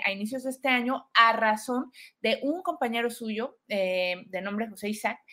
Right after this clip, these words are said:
eh, que fue asesinado en dos mil veinte, ay, siempre se me olvida, en dos mil veintidós,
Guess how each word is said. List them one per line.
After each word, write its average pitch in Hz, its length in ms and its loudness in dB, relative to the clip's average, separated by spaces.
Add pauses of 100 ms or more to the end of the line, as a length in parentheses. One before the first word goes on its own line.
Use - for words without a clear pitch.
(560)
eh, 208 460 2
que 240 80 0
fue 320 160 8
asesinado 302 640 2
en 208 180 -4
dos 202 160 -4
mil 240 840 2
veinte, 196 640 -6
ay, 233 160 -2
siempre 277 300 -6
se 277 100 -2
me 247 80 2
olvida, 208 300 0
en 208 80 -2
dos 220 140 -2
mil 247 100 4
veintidós, 233 720 0